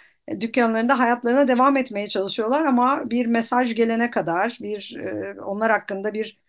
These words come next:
e, bir, e, plan yapıldığını öğrenilene kadar bu şekilde devam ediyor. Bir şehirde öncelikle bir endişe hakim, bir depresyon hali hakim. Benim,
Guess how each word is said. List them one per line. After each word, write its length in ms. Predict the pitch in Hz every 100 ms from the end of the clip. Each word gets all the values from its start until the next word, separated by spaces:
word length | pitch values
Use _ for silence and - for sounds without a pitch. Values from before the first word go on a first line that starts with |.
| -
e, 240 | 185 170
bir, 240 | 185 185 185
e, 540 | 185 180 175 170 - -
plan 420 | 233 233 247 - - 220
yapıldığını 540 | 208 208 226 226 247
öğrenilene 580 | 247 233 233 233 240 240
kadar 480 | 240 175 202 311 - _ _ -
bu 60 | 254
şekilde 440 | 254 208 220 302
devam 380 | 294 247 262 269
ediyor. 420 | 226 170 226 285
Bir 160 | 254 262
şehirde 520 | 247 - 254 262 302
öncelikle 360 | 294 277 277 285
bir 160 | 262 -
endişe 440 | 240 247 240 302
hakim, 600 | 285 269 202 - 165 190
bir 200 | 220 202
depresyon 600 | 214 214 233 - 269 285
hali 300 | 262 226 202
hakim. 460 | 165 170 165 185 180
Benim, 340 | 202 208 202